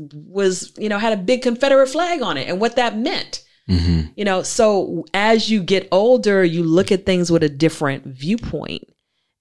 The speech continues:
Speaker 1: and you're like, "Whew, um, hmm, I'm not comfortable with that now,"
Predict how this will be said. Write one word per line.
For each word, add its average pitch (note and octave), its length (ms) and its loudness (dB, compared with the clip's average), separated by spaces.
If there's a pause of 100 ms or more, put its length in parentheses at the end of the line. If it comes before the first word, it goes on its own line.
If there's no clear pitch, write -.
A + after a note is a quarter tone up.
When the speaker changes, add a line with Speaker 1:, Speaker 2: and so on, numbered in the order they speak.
Speaker 1:
and D#3 160 -2
you're D#3 100 2
like, C#3+ 200 0
"Whew, A#3 500 -8 (340)
um, D3+ 540 -2 (200)
hmm, F3+ 300 0 (1120)
I'm E3+ 140 -2
not G3+ 200 0
comfortable G3+ 440 -6
with C#3+ 140 -10
that C#3 160 -8
now," A#2+ 420 -12